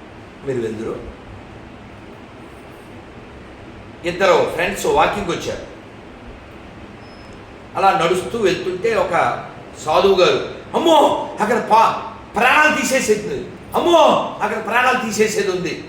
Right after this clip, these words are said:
అని అనుకుంటున్నాను. ప్రాణాలు తీసేదంటే ఆనకొండ ఉందేమో, లేకపోతే పులి ఉందేమో అనుకుంటారు కదా. "ఏంటండి, ఏంటి, అమ్మో, అక్కడ ప్రాణాలు తీసేసేది ఉందా?" "ఏంటి ఆ ప్రాణాలు తీసేది?" అని వాళ్ళు వెళ్ళి చూశారు. చూస్తే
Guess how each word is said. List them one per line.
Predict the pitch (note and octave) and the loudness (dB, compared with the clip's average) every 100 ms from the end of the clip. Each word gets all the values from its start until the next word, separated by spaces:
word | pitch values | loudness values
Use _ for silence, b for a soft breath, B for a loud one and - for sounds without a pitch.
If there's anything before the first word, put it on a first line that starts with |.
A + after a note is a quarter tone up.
| - | -6
అని | F#3+ G#3 | -4 -2
అనుకుంటున్నాను. | F3 F3+ - - G2+ - - - - - - | -2 -4 -10 -12 -12 -16 -20 -20 -20 -20 -10
ప్రాణాలు | C3+ D#3+ A3 A3 G3 | -4 -2 -2 -4 -6
తీసేదంటే | G3 G3 F#3 F#3 - - - D#3 | -6 -6 -6 -6 -8 -8 -10 -2
ఆనకొండ | E3+ E3+ F3 E3+ | -2 0 -4 -4
ఉందేమో, | E3 C4 A#3 E3+ - - - - - - - | -6 -8 -8 -8 -10 -16 -20 -20 -20 -10 -6
లేకపోతే | E3+ F3 | -4 -2
పులి | E3+ F3 | 0 0
ఉందేమో | F3 E3 D3+ F3 - F#3+ | 0 2 2 2 -2 -4
అనుకుంటారు | G3+ F#3+ F#3 E3+ - | -2 -4 -2 -2 -2
కదా. | - - - - - - - D#3 | -6 -12 -18 -20 -20 -20 -14 2
"ఏంటండి, | A3+ A#3+ A#3 G#3 | 2 4 2 4
ఏంటి, | F#3 G3+ F#3 | 2 2 0
అమ్మో, | F3 G#3+ | 2 4
అక్కడ | G3 - E3+ | 4 2 -2
ప్రాణాలు | F#3 F#3+ E3+ D#3 | -4 -6 -10 -8
తీసేసేది | D#3+ D#3 C#3+ C3 | -6 -6 -6 -10
ఉందా?" | A#2+ - - - - - - - - - - | -10 -10 -12 -16 -20 -20 -20 -20 -20 -20 -4
"ఏంటి | F#3+ B3 B3 | -2 0 0
ఆ | A#3 | 0
ప్రాణాలు | G#3 G#3 A3+ G#3 G#3+ | 0 0 0 -2 -4
తీసేది?" | G3+ G3 F3 F3 F#3 - - - | 0 0 0 -4 -8 -12 -18 -10
అని | G#3+ | -4
వాళ్ళు | A#3+ G3 F3 | 0 2 2
వెళ్ళి | E3 F3+ F#3 D#3 | 0 0 -4 -6
చూశారు. | D3 A#2 G2 - - - - G3+ | -6 -6 -6 -14 -18 -20 -12 -8
చూస్తే | G3+ - G3+ - C#5+ | -2 2 4 4 0